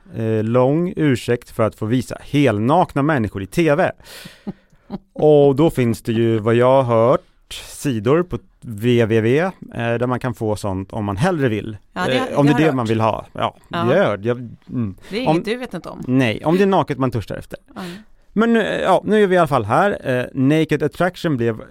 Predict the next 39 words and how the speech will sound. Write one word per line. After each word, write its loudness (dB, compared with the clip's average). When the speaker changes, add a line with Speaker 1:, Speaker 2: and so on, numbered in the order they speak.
Speaker 1:
omedelbart 0
en -6
stor -4
succé, -8
eh, -8
som -2
jag 4
har 2
förstått -4
det, -2
när -6
det -2
kom -4
i -4
Storbritannien. -4
Speaker 2:
Just -14
det. -16
Speaker 1:
Tittarna 0
förfärades, 0
tabloiderna 2
blev 2
arga, 2
men -4
allra 0
mest -2
upprörda 0
blev 0
nog -6
The 2
Guardian. 0
De 2
skrev -2
att -4
man 0
tyckte -6
att -10
man -2
hade 0
nått -4